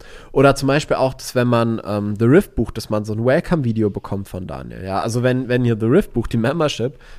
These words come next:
ihr bekommt ein persönliches Welcome-Video. Also was nur für euch extra aufgenommen wurde. Und wo, glaub ich, auch jeder weiß, so, das müssten wir nicht machen. Also das könnten wir uns sparen. Aber eben dadurch, dass wir es machen,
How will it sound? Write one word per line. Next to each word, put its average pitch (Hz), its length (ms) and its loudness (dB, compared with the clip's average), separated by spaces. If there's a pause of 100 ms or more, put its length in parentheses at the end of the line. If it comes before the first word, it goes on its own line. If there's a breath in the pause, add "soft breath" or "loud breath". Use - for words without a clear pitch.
(120)
ihr 113 140 -4
bekommt 135 420 -4
ein 120 160 -4
persönliches 170 1120 2 (180)
Welcome-Video. 104 800 2 (220)
Also 117 340 2
was 120 200 -4
nur 190 460 4 (140)
für - 220 -4
euch 151 340 0
extra 135 300 -2
aufgenommen 101 500 -2
wurde. - 220 -16 (840 loud breath)
Und 131 400 2 (240)
wo, 135 220 4
glaub 131 200 4
ich, 131 100 -4
auch 180 160 4
jeder 117 280 2
weiß, 107 240 0
so, 117 80 -4
das 110 160 -8
müssten 143 320 2
wir 110 80 2
nicht 104 160 -4
machen. 131 420 -4 (100)
Also 113 260 2
das - 360 -8 (1400)
könnten 147 320 2
wir 127 60 2
uns 123 140 -2
sparen. 156 440 0
Aber 110 260 -2
eben 123 180 -2
dadurch, 123 280 0
dass 135 200 -4
wir 139 60 -2
es - 120 -6
machen, 135 380 -4